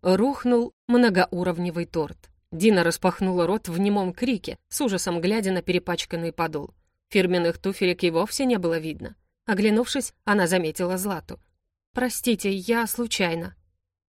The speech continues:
«Ты нарочно, мерзавка!» — рявкнула Дина. «Туфли мне испортила!» «Она слепая», закрывая собой девочку, возразила я. «Мошенница! Вся в мать!» обвинила меня Юлдузова. «Думаешь, я не знаю, что ты украла деньги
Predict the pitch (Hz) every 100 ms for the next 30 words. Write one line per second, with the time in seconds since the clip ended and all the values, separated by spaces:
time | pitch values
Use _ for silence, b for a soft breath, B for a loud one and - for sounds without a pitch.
0 | _ - 233 233 233 233 226 277 320 220
1 | 190 185 190 180 247 285 - 160 _ _
2 | 202 202 - - 180 175 165 170 165 -
3 | _ _ 285 285 - 208 208 220 196 185
4 | - 254 214 - 156 - - _ _ _
5 | 185 185 190 190 180 214 220 233 147 170
6 | - _ 185 185 175 165 160 - 160 160
7 | 147 196 226 - 233 _ _ 208 185 180
8 | 160 156 160 156 - _ _ _ 185 165
9 | - 190 208 208 180 165 - 143 _ -
10 | 247 214 226 226 160 - _ _ _ _
11 | 208 196 240 247 233 220 226 220 202 233
12 | 196 160 147 147 151 _ 240 208 180 170
13 | 160 180 180 175 170 208 247 - 175 180
14 | 175 180 196 175 165 214 208